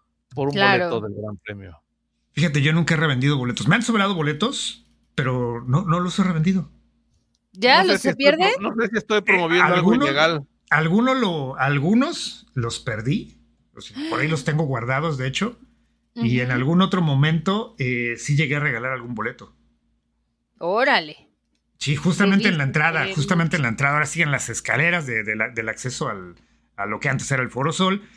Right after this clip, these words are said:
Speaker 3: Eh, sí, y, y alguno se me quedó mirando así como que,
Speaker 2: ¿Por qué me estás
Speaker 3: "Ajá,
Speaker 2: dando
Speaker 3: ¿por
Speaker 2: esto?
Speaker 3: qué me estás
Speaker 2: ¿A
Speaker 3: dando
Speaker 2: dónde me
Speaker 3: esto?".
Speaker 2: quieres mandar?
Speaker 3: Ah, sí, sí, sí, pero recuerdo que las dos personas, eh, uno fue un, un chavito de, como de unos quince años y el otro fue una,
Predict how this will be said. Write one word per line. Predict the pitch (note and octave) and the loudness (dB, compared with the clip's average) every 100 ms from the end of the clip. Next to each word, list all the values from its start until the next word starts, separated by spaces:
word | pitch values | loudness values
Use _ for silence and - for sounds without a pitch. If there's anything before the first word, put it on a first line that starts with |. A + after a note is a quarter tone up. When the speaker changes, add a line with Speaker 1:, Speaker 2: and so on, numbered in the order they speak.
| _ _ | _ _
Speaker 3:
Eh, | G#2 A2 G#2+ G#2 | -10 -8 -6 -2
sí, | F#3+ A#3+ C4+ A3+ F#3+ - | 2 4 2 0 -4 -4
y, | - | 0
y | D#3+ D#3+ F3+ | 0 0 0
alguno | C#3 D#3 A3+ C#4+ C#4+ B3+ | 0 2 2 2 0 0
se | F#3+ | 0
me | E3+ | 0
quedó | - G3+ | 2 4
mirando | G#3+ A3 A3+ | 4 2 -2
así | G3+ | -2
como | A3+ F#3 | 2 2
que, | - D3 A#2+ - _ - - _ _ _ _ _ _ | 2 -4 -4 -12 _ -12 -12 _ _ _ _ _ _
Speaker 2:
¿Por | - A3 | -2 -2
qué | B3+ B3+ | 0 0
me | |
estás | B3+ - - | 2 2 2
Speaker 3:
"Ajá, | - | 2
Speaker 2:
dando | C#3+ - | 2 2
Speaker 3:
¿por | G#2 | -2
Speaker 2:
esto? | - | 0
Speaker 3:
qué | |
me | C#3 | 0
estás | - C3 | 0 0
Speaker 2:
¿A | B2+ | 0
Speaker 3:
dando | C3+ | 0
Speaker 2:
dónde | D#3+ | 0
me | G3 | 0
Speaker 3:
esto?". | F3+ C3+ | -4 -6
Speaker 2:
quieres | F#3 E3+ | -10 -16
mandar? | E3+ A#2 D3+ | -4 -2 0
Speaker 3:
Ah, | F3 | 0
sí, | - F#3 | 2 2
sí, | F3+ E3 | 2 0
sí, | F#3+ | 2
pero | F3 D3+ | 2 0
recuerdo | C#3 D#3+ G3 - | 0 0 0 0
que | |
las | D3 D3+ | 0 0
dos | D3+ | 0
personas, | F3 - D#3 E3 E3+ - | -2 0 0 0 -2 -6
eh, | A#2+ | -6
uno | A#2 E3 | 0 0
fue | E3 D#3+ | 2 4
un, | D#3+ D#3 C3+ D3 | 4 4 2 2
un | D3 | 2
chavito | D3 D3+ F3+ A#3 B3 C4+ | 4 2 0 0 -2 -4
de, | D3 A#2 | -10 -12
como | A2 A2+ | -12 -6
de | C3+ | -2
unos | C#3+ | -2
quince | C#3 C#3+ C#3 | 0 0 0
años | C#3 E3+ - | -2 -4 -4
y | |
el | B2+ | -6
otro | C3 | -6
fue | B2 | -6
una, | B2+ A#2+ A2 | -2 0 -2